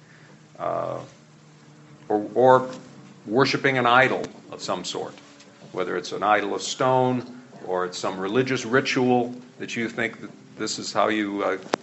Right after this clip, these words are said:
get to God, uh, or, you know, your idol is money or fame or whatever it may be.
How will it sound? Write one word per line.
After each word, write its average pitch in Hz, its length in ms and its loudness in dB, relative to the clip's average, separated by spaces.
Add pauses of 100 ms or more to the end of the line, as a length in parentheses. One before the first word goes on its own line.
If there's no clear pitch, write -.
(300)
get 107 180 0
to - 80 -8
God, 101 400 6 (640)
uh, 85 360 -4
or, 98 300 4 (180)
you 98 80 -8
know, 90 100 -6
your 95 200 0
idol 107 240 6
is 98 100 -6
money 113 400 0
or 95 100 -2
fame 110 520 0
or 85 160 -6 (600)
whatever 104 300 0
it 104 60 -8
may 107 180 -2
be. 101 420 -2